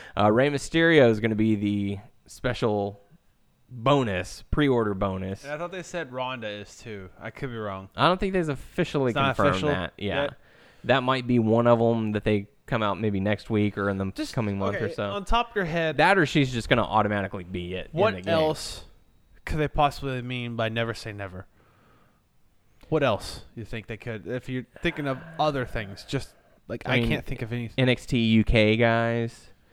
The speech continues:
Speaker 2: That's,
Speaker 1: Um,
Speaker 2: that's so fast. That is so fast. It takes a while to put all these people. Oh, well, the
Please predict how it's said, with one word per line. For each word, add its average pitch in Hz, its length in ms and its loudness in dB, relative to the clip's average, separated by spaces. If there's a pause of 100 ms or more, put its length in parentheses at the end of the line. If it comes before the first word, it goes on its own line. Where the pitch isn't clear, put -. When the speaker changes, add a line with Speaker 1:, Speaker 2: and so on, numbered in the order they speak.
(420)
Speaker 2:
That's, 92 320 2
Speaker 1:
Um, 95 60 -4
Speaker 2:
that's 156 180 0
so 160 180 2
fast. 147 480 0
That 151 140 0
is 139 100 -4
so 143 220 -2
fast. 139 380 0
It 139 80 -4
takes 143 200 -6
a 135 60 -4
while 135 220 4
to 143 40 0
put - 160 0
all 127 140 4
these 113 100 0
people. - 140 -4 (100)
Oh, 160 80 4
well, 160 300 4 (840)
the 135 460 8